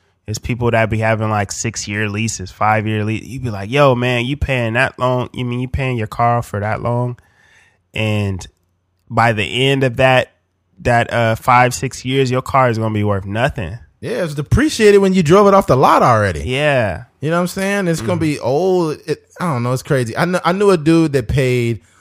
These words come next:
Speaker 2: almost a one, it, uh, the truck payment. It was almost seven hundred dollars.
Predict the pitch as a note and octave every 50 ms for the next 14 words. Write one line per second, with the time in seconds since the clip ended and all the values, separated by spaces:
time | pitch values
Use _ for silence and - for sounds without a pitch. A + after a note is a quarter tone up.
0 | _ _ _ - B2+ C3 C#3 C#3 C#3 C3+ B2+ - - A#2 G#2 G2 G2 A2+ C3+ -
1 | - A#2+ C3+ C3 C3+ C3 C#3 C#3 - - - A#2 A#2+ - - F#3 E3 - - D3
2 | B2 A2+ G2+ F#2+ G2+ A2 A2 A#2+ A#2+ A#2 G#2+ - - - D#3+ D#3+ D#3+ D#3 D3+ D#3
3 | C#3+ C3+ B2 G#2 A#2 A#2+ A#2+ A2+ F2 C#2 A1+ - - -